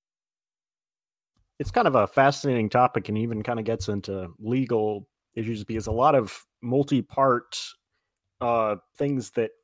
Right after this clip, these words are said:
require replacements ha-, have a legal definition of one part is usually picked as the part that is, defines the entirety of it.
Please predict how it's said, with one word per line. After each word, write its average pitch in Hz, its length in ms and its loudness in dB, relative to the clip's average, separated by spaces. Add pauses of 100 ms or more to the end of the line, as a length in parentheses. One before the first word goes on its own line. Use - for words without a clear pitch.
(960)
require 120 720 -4
replacements 113 1000 -6
ha-, 113 100 -16 (280)
have 147 320 -6
a 110 100 -2
legal 120 340 -4
definition 117 540 -4
of 101 220 -4
one 120 360 0
part 143 320 -2
is 107 160 -8
usually 104 400 -6
picked - 380 -8
as 98 540 -2 (600)
the 110 460 -6
part 117 320 -2
that 110 120 -4
is, 98 440 -8 (200)
defines 110 580 0
the 101 140 -8
entirety 101 560 -2
of 92 200 -10
it. 98 100 -8